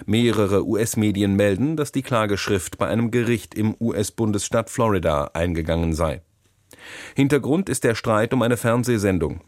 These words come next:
Es geht um einen Zusammenschnitt einer Rede Trumps vom sechsten Januar zweitausendeinundzwanzig. Darin entstand der Eindruck, er habe seine Anhänger direkt zum Sturm auf das Kapitol aufgerufen.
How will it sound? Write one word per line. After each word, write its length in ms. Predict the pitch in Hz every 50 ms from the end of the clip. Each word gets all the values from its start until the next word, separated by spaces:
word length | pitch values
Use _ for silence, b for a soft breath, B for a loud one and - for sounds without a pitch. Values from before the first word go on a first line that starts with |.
| _ -
Es 140 | 95 - -
geht 260 | 98 101 92 - -
um 180 | 92 92 -
einen 300 | - 95 101 98 95 92
Zusammenschnitt 800 | - - 107 92 107 113 117 117 110 101 - - 110 117 131 -
einer 240 | 71 95 98 92 87
Rede 320 | 98 110 120 107 107 87 -
Trumps 400 | - 104 90 104 143 - - -
vom 260 | - 113 107 107 95
sechsten 380 | 104 110 101 - - - 101
Januar 500 | 95 98 98 101 101 95 90 82 78 73
zweitausendeinundzwanzig. 1300 | 78 - - 82 82 80 87 82 82 82 87 - - 87 90 95 95 - - 101 101 95 - 101 90 82 B B B B B B B B B B B _
Darin 360 | 98 98 98 90 104 107 107
entstand 460 | 80 87 104 - - 120 110 107 -
der 100 | 113 95
Eindruck, 480 | 78 110 113 113 110 98 123 175 185 -
er 160 | - 135 123
habe 220 | 120 120 107 113 107
seine 260 | 110 107 113 - -
Anhänger 480 | 110 110 104 104 110 110 113 120 120
direkt 560 | 117 117 117 110 120 117 101 - - - - -
zum 180 | - 110 101
Sturm 380 | - - - 110 101 90 90 -
auf 200 | - 82 85 -
das 200 | 92 85 - -
Kapitol 500 | - 87 - 107 - - 123 104 87 78
aufgerufen. 680 | - 80 78 - - 98 87 82 90 82 - - 69